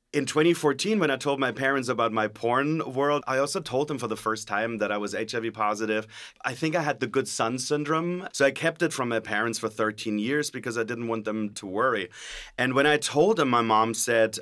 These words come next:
"Gosh, this is always a very <laughs> emotional, uh, part." My mom said she was just sad that I did not believe in the family. And my dad said, "We, we love you, and, and no matter what, like, even with the porn, it's like nothing changed." And I realized, as someone said, just by speaking the truth,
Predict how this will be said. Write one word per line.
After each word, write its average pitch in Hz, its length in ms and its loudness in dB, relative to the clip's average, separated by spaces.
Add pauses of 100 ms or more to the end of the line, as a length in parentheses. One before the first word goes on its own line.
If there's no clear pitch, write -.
"Gosh, - 220 -6
this 117 80 -6
is 107 80 -6
always 104 180 -2
a 92 60 -8
very 107 400 -2
<laughs> - 40 -6
emotional, 113 640 -6 (400)
uh, 107 280 0 (180)
part." 131 320 4
My 135 80 6
mom 160 240 6
said 165 260 4
she 120 120 -2
was 131 180 2
just 170 160 0
sad 127 220 4
that 127 100 2
I 113 60 6
did 107 160 0
not 104 360 2
believe 113 280 0
in 113 80 -2
the 107 80 0
family. 107 400 -2
And 117 100 -2
my 113 80 0
dad 107 320 0
said, 110 280 0 (340)
"We, 123 160 0
we 127 180 -2
love 127 320 4
you, 101 260 0
and, 98 260 -6
and 101 120 -4
no 101 80 -2
matter 104 240 0
what, 107 480 0 (100)
like, 92 220 -4
even 110 240 -4
with 107 160 -2
the 101 80 -4
porn, 110 380 -2
it's 95 100 -4
like 90 100 -4
nothing 90 280 -6
changed." 90 400 -6 (280)
And 127 140 0
I 139 60 4
realized, 175 720 4
as 127 140 2
someone 139 320 4
said, 123 260 0
just 123 240 -2
by 107 120 0
speaking 110 440 -2
the 101 80 -2
truth, 196 500 0